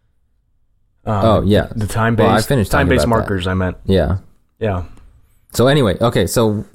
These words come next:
Speaker 2: let's talk about the instruments he uses and, like, the sounds he builds and how he kinda does that.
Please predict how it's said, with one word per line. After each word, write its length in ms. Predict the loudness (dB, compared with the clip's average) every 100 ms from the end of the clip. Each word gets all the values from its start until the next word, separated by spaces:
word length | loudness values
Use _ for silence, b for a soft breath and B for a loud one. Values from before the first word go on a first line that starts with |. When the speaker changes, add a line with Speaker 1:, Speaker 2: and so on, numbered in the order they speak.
| -2
Speaker 2:
let's 200 | 0 0
talk 160 | -2 0
about 220 | 0 2
the 160 | 2 2
instruments 460 | 0 0 0 0
he 80 | 0
uses 640 | 0 0 -2 -2 -4 -14 _ -4
and, 120 | 0
like, 160 | 0
the 100 | -2
sounds 340 | -2 0 0 0
he 60 |
builds 360 | 0 0 0 -2
and 120 | -2
how 120 | -2
he 80 | -4
kinda 240 | -2 -4 -2
does 200 | -4 -4
that. 260 | -6 -8